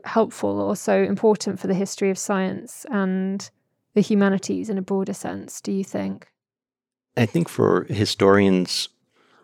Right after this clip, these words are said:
Speaker 2: and historians of science, one of the big i-, issues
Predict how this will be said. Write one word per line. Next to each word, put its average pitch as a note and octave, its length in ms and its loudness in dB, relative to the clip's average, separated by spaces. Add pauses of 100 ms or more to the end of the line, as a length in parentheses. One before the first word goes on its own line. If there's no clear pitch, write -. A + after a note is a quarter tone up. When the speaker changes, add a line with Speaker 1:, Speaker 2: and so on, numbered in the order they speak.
(160)
Speaker 2:
and F#2 120 0
historians F#2 500 4
of F2 100 -4
science, F#2+ 560 4
one G2+ 460 0
of A2 80 6
the F#2 60 2
big E2+ 320 4
i-, B2+ 260 -8
issues F2 640 0